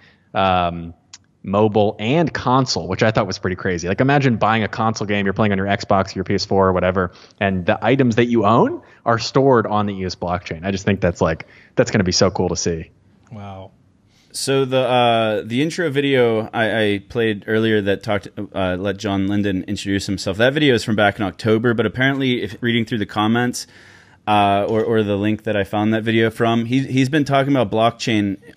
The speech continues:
Speaker 3: since at least May. He's been, like, really hardcore talking about blockchain-based stuff, but he was still with Seismic Games.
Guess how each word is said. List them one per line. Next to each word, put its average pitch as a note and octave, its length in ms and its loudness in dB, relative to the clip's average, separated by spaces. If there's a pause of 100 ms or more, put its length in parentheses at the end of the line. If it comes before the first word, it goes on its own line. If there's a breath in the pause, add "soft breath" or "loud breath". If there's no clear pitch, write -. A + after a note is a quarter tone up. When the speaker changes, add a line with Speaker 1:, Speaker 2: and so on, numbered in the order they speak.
Speaker 3:
since G#2 300 -4 (400)
at G#2+ 140 -2
least A#2 220 -2
May. G#2 380 4
He's A2+ 220 -2
been, G2+ 160 0
like, F2+ 160 -2
really A2 260 2
hardcore A2 540 0
talking G#2+ 240 -2
about G2 140 -2
blockchain-based G#2 680 -2
stuff, G#2+ 380 0
but A2 80 -2
he G2+ 60 2
was F#2 100 -2
still G#2+ 220 0
with G2 120 -2
Seismic G2 460 -2
Games. A2 440 -2